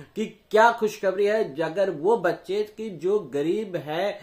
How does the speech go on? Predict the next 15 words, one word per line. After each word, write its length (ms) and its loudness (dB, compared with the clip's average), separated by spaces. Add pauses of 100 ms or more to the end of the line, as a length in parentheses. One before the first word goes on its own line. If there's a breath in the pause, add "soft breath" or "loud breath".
(280 loud breath)
जो 220 0
बड़े-बड़े 440 -2
इंस्टीट्यूट्स 720 -4
में, 280 -2
बड़े 200 -2
कोई 280 -4
स्कूलों 500 -2
में, 240 -2
कोचिंग 440 -2
में 200 -2
नहीं 360 -2
पढ़ 240 -2
पा 260 -4
रहे 120 -4
हैं, 220 -4